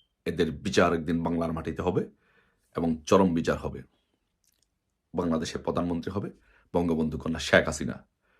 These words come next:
সবাই ভালো থাকবেন। ইস্পাত কঠিন, দৃঢ়, ঐক্যবদ্ধ নেতৃত্বের মাধ্যমে ইনশাল্লাহ এই বাংলাদেশ থেকে সকল অপশক্তির বিদায় হবে।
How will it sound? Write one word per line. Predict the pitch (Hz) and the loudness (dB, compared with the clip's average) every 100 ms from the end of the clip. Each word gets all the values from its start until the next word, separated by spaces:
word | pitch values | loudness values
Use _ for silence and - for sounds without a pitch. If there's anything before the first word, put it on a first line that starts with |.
| _ _ _ | _ _ _
সবাই | - - 107 98 | 0 8 10 10
ভালো | 101 101 | 8 6
থাকবেন। | 107 101 180 190 - | 2 0 -4 -6 -8
ইস্পাত | 139 - - 101 - - | -6 -4 2 2 2 0
কঠিন, | 98 - 95 92 - _ _ _ - | -2 2 0 -2 -6 _ _ _ -12
দৃঢ়, | 76 110 104 90 - - | 0 6 8 8 4 0
ঐক্যবদ্ধ | - - - 110 98 98 | 0 0 0 4 4 4
নেতৃত্বের | 92 90 - - 87 | 4 2 0 0 2
মাধ্যমে | 80 101 95 107 | 4 4 6 6
ইনশাল্লাহ | 92 82 76 73 - - - - | 4 2 0 0 -2 -16 -20 -4
এই | 82 | 0
বাংলাদেশ | 85 85 78 78 - | 2 2 0 -2 -4
থেকে | 69 | -6
সকল | - 69 85 71 | -4 -2 2 0
অপশক্তির | 69 - - - 76 | 0 -6 -10 -10 -8
বিদায় | 67 73 71 | -6 -4 -4
হবে। | - - | -6 -10